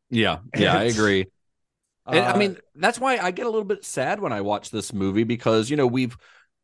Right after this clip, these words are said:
Speaker 1: we've spent so many hours on this show getting to know Sam Raimi, and the one thing that we, we love about him is how infectious his enthusiasm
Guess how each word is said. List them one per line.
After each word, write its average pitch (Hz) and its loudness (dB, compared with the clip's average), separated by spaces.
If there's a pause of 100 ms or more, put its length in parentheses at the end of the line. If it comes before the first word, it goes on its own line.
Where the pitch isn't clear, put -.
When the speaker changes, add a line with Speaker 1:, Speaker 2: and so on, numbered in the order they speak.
(140)
Speaker 1:
we've 151 2
spent 208 -2
so 185 0
many 160 0
hours 127 2
on 117 -2
this 107 -4
show 117 -2
getting 104 -6
to 98 -8
know 107 -2
Sam 98 -6
Raimi, 101 -2
and 95 -2
the 95 -4
one 113 0
thing 104 0
that 98 -4
we, 98 -4
we 95 -8
love 113 2
about 104 2
him 98 0
is 101 -2
how 110 2
infectious 107 -4
his 101 -6
enthusiasm 104 0